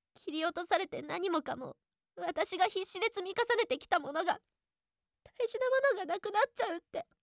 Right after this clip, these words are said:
悲しくて、悲しくて、涙が止まらなくて。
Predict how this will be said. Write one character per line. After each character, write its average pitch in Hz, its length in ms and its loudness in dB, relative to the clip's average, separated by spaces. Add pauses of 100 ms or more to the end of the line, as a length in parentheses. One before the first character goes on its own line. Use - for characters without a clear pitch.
(1000)
悲 427 120 -4
し - 120 -8
く - 120 -10
て、 - 160 -16 (800)
悲 523 320 -2
し - 80 -6
く - 160 -6
て、 - 140 -16 (1500)
涙 415 100 4
が 285 140 2
止 - 40 -8 (420)
ま 466 80 -4
ら 494 140 0 (100)
な - 40 -6
く - 100 -8
て。 320 120 -4